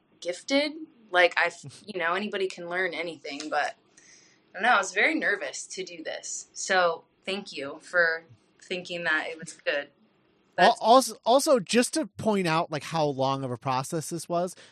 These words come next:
Speaker 2: when I asked her, and I think even when we did the table read with that demo,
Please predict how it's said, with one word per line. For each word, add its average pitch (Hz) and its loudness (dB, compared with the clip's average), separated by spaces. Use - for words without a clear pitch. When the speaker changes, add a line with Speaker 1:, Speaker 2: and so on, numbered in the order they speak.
Speaker 2:
when 160 4
I 220 2
asked 165 0
her, 226 -4
and 156 -6
I 156 2
think 403 0
even 202 2
when 185 0
we 165 -2
did 156 2
the 151 0
table 151 -2
read 123 -2
with 120 -8
that 131 -2
demo, 160 -4